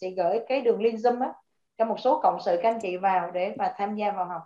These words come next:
Trong lúc chờ thầy tí anh chị tranh thủ về làm việc đó anh chị. À, chúng ta làm cái việc đó. Với ai nữa anh chị chia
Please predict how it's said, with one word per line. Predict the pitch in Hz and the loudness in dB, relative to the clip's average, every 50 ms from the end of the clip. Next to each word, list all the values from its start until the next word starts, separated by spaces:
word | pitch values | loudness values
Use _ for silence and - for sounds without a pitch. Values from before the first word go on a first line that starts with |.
| _ _ _ _ _ _ _ _ _ _ _ _ _ _ _ _ _ _ _ _ _ _ _ _ _ _ _ _ _ _ _ _ _ _ _ _ _ _ _ _ _ _ _ _ _ _ _ _ _ _ _ _ _ _ _ _ _ _ _ _ _ _ | _ _ _ _ _ _ _ _ _ _ _ _ _ _ _ _ _ _ _ _ _ _ _ _ _ _ _ _ _ _ _ _ _ _ _ _ _ _ _ _ _ _ _ _ _ _ _ _ _ _ _ _ _ _ _ _ _ _ _ _ _ _
Trong | - 220 226 | 2 2 4
lúc | 254 285 302 - | 4 2 4 6
chờ | 247 226 202 - | 8 8 8 8
thầy | 214 202 185 | 6 2 2
tí | 185 196 254 | 4 4 4
anh | 277 254 247 220 | 4 4 2 2
chị | 208 185 - | -2 0 2
tranh | 220 220 220 - | 4 2 4 4
thủ | 196 185 214 | 2 2 2
về | 240 226 202 | 4 4 4
làm | 196 190 175 170 | 4 4 2 0
việc | 175 170 - | -2 -6 -2
đó | 214 | -2
anh | 240 254 233 208 | -2 -2 -2 -4
chị. | 180 180 - _ _ _ _ _ _ _ _ _ _ _ _ _ _ _ - - | -6 -6 -8 _ _ _ _ _ _ _ _ _ _ _ _ _ _ _ -20 -16
À, | 170 170 - | -16 -14 -14
chúng | 214 220 | -6 -2
ta | 240 220 | -2 0
làm | 214 196 180 175 - | 2 2 0 0 -2
cái | 226 226 | -6 -6
việc | 214 180 | -6 -6
đó. | 185 190 170 - | -8 -10 -10 -6
Với | 214 349 370 | -2 0 2
ai | 247 226 214 | 2 2 2
nữa | 214 | 0
anh | 220 220 214 - | 0 -2 -2 -4
chị | 180 175 - | -6 -8 -8
chia | - 220 | -8 -10